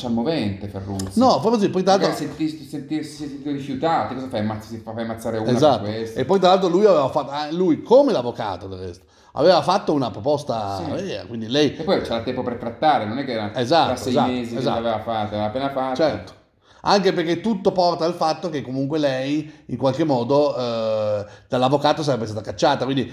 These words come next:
Speaker 2: sarebbe fa-, quasi finita naturalmente nelle braccia di
Speaker 1: Vabbè, io
Speaker 2: di
Speaker 1: faccio
Speaker 2: Ferruzzi.
Speaker 1: soltanto presente che questo tuo primo giallo, se qui è finito,
Speaker 2: Sì.
Speaker 1: come credo, ecco,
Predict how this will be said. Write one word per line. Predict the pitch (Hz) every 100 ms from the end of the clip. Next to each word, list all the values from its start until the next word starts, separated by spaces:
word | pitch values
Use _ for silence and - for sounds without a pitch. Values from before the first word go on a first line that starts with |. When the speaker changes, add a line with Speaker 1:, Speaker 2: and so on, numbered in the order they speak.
| -
Speaker 2:
sarebbe | - 151 160 151
fa-, | 160
quasi | 156 185 180
finita | 165 175 175
naturalmente | 160 160 160 143 147 160 147 156
nelle | 135 117
braccia | 110 113 110 120
di | 104 95 95 - - -
Speaker 1:
Vabbè, | 190 165
io | 285
Speaker 2:
di | 196
Speaker 1:
faccio | 175
Speaker 2:
Ferruzzi. | 147 143
Speaker 1:
soltanto | 151 190 185 151
presente | 151 156 147 139 127 123
che | 117 113
questo | 139 135 117
tuo | 127
primo | 131 131
giallo, | 139 107
se | 98 123
qui | 113 101
è |
finito, | 98 95 95 92
Speaker 2:
Sì. | 131
Speaker 1:
come | 98
credo, | 98 101 110 143 -
ecco, | 95 98 117 143